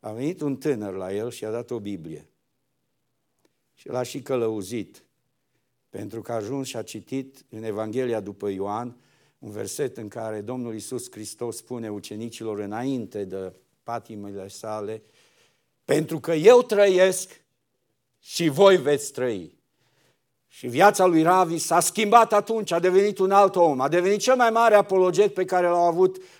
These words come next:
creștinismul în ultimul, uh, secol, sau poate și mai bine. Asta e părerea mea. Dar dacă nu, cel puțin unul dintre cei mai mari.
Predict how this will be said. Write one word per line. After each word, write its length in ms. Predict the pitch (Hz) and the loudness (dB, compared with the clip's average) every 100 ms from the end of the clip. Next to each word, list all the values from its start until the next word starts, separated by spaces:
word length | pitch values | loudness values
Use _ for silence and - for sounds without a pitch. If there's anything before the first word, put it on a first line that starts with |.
| _ - | _ -2
creștinismul 840 | 180 160 165 175 190 185 147 147 | -2 0 -2 -2 -2 -4 -2 0
în 220 | 147 147 | 0 -4
ultimul, 720 | 196 185 151 147 135 139 131 - _ _ _ _ _ | 2 2 2 -4 -4 -4 -4 -10 _ _ _ _ _
uh, 240 | 120 104 101 _ _ _ | -10 -8 -10 _ _ _
secol, 720 | - - 170 175 131 95 82 _ _ _ _ _ _ _ | -12 0 2 2 -4 -6 -8 _ _ _ _ _ _ _
sau 100 | 95 | -18
poate 340 | - 131 131 | -8 -8 -6
și 160 | 110 139 | -10 -8
mai 200 | 120 113 | -8 -8
bine. 360 | 113 101 82 - | -10 -12 -14 -20
Asta 160 | - 135 | -10 -10
e 60 | |
părerea 460 | 127 143 147 139 127 | -6 -4 -2 -2 -4
mea. 260 | 123 107 _ _ _ _ _ _ | -6 -10 _ _ _ _ _ _
Dar 180 | 104 127 | -8 -2
dacă 320 | 135 131 143 | -2 -2 -2
nu, 160 | 160 | -2
cel 240 | 160 175 180 | -4 -4 -4
puțin 380 | 151 135 160 156 | -4 -8 -4 -2
unul 300 | 180 151 131 | -2 -2 -2
dintre 300 | 123 120 123 | -4 -4 -8
cei 200 | 127 117 | -8 -8
mai 160 | 110 | -8
mari. 260 | 98 87 | -10 -12